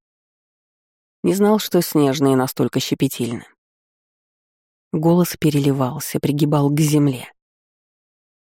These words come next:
«Ах, какая жалость! Но раз уж ваша честь стоит того, чтобы поголодать и померзнуть в чулане», ехидно улыбнулся остроухий вредный кошмар. «То кто я такой, чтобы мешать?» Вежливо обхамили меня.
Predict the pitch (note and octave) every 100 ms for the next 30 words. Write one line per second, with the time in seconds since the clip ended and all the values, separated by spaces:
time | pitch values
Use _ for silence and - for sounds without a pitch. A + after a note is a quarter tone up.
0 | _ D#3+ D3+ - - D#3+ E3 D#3 D3+ C#3+
1 | C3 - - - - _ _ _ _ -
2 | E3+ F#3+ G#3 G#3 F3+ - D#3 E3+ D#3+ -
3 | C3+ D3 - - - C3 B2+ - A#2+ C3
4 | - C#3 B2+ C#3 C3 C3 B2+ B2+ D3 -
5 | - C3 C3+ C3+ D3 C3 - - - B2+
6 | B2 B2 D#3+ C3+ _ _ _ _ _ _
7 | F#3+ - D#3 C3 C3+ C3 C3+ D#3 F3 F3
8 | C3 B2 - C3+ D3+ - C#3 C#3+ C#3 C3+
9 | C3+ - D3 - - A#2+ - - _ _
10 | _ _ _ _ _ _ _ _ - C3
11 | - - D3 E3 F#3+ F#3+ D3+ - C#3 B2+
12 | C3 - - - - _ _ _ _ -
13 | C#3+ C3 C#3 C3 C3 - - F3 E3+ C#3+
14 | D3+ E3 D3+ C3